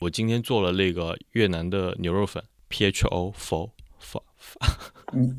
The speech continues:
Speaker 2: 硬说些我不懂的东西。
Speaker 1: <laughs> 我在想这个，这个P H O到底是怎么去读音，然后我看到有一个人回复说，P H O你可以读成 fuck 的一半，
Speaker 2: fuck。
Speaker 1: 就是
Speaker 2: 哦，
Speaker 1: fuck。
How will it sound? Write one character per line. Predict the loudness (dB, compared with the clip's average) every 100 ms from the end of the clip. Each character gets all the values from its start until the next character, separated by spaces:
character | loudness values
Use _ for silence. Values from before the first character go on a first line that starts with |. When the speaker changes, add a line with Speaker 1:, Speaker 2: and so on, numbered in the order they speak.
| 2
Speaker 2:
硬 | 4
说 | 6 10 10
些 | 12 12
我 | 12
不 | 10 8
懂 | 6
的 | 4
东 | 4 6
西。 | 6 6 4 2 -8 -14 -12 -8 -8 -8
Speaker 1:
<laughs> | -12 -14 2 4 4 0 -20 -12 2
我 | 4
在 | 4
想 | 4 4
这 | 4 4
个， | 4
这 | 6
个 | 6
P | 8 6
H | 8
O | 6 6 6
到 | 6 6
底 | 4
是 | 0
怎 | -2 -2
么 | 0
去 | 0
读 | 0 -2 0
音， | 2 0 -6 _ -20 -20 -20 _ _ _ _ -14 -14 4
然 | 6
后 | 10 10 10 8 6
我 | 8
看 | 8
到 | 8
有 | 8 8
一 | 8
个 | 10 10 10
人 | 4 4 4
回 | 4 4
复 | 4
说 | 4 4 2 0 -4 2
，P | 8
H | 8 8
O | 6 6
你 |
可 | 4 4
以 | 2
读 | 2 2
成 | 4 2 4
fuck | 8 8 8
的 | 2
一 | 4
半， | 6 6 4
Speaker 2:
fuck。 | 0 -2
Speaker 1:
就 | 0
是 | 2 2 0 -4 0
Speaker 2:
哦， | 4 6
Speaker 1:
fuck。 | 6